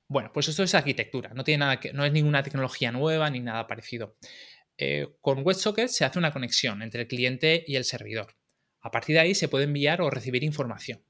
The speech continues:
de forma bidireccional. O sea, el cliente puede enviar un json,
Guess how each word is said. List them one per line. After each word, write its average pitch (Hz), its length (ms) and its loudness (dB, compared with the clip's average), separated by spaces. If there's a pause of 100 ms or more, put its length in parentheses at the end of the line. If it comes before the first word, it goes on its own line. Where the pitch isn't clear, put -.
de 113 100 -12
forma 127 300 -2
bidireccional. 117 640 -4
O - 360 -20
sea, 123 100 0
el 117 120 -6
cliente 131 400 0
puede 123 280 -2
enviar 123 440 0
un 120 140 -6
json, 202 440 0